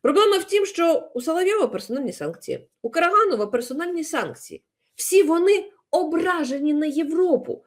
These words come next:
бо Європа дала їм під зад. А уявляєте, якби вони першими зрадили, і якби першими побігли, якби Європа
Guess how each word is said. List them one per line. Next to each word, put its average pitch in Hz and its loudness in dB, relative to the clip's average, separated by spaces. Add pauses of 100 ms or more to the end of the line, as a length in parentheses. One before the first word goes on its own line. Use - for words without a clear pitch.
(200)
бо 359 6
Європа 320 0
дала 285 2
їм 311 -2
під 262 -2
зад. 233 -2 (580)
А 185 -16
уявляєте, 233 0
якби 226 0
вони 240 0
першими 226 -4
зрадили, 226 0 (360)
і 294 0
якби 262 4
першими 381 0
побігли, 160 -2 (280)
якби 180 -2
Європа 175 0